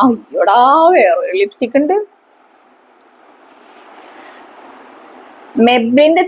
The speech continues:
തന്നെ സൂപ്പർ സ്റ്റേയിലെ ലിപ്പി. അതായത് മക്കളെ, വീഡിയോന് എന്തോ പറ്റിയേട്ടാ.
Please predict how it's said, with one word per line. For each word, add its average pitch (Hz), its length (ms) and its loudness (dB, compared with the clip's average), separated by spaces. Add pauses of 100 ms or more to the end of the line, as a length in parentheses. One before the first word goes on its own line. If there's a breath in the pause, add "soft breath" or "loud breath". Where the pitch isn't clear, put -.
തന്നെ 196 260 -4 (160)
സൂപ്പർ 226 360 0 (100)
സ്റ്റേയിലെ 208 420 0 (220)
ലിപ്പി. 214 360 -4 (880)
അതായത് 190 480 2 (760 loud breath)
മക്കളെ, 220 400 0 (380)
വീഡിയോന് 196 420 2
എന്തോ 196 220 0
പറ്റിയേട്ടാ. 185 420 -2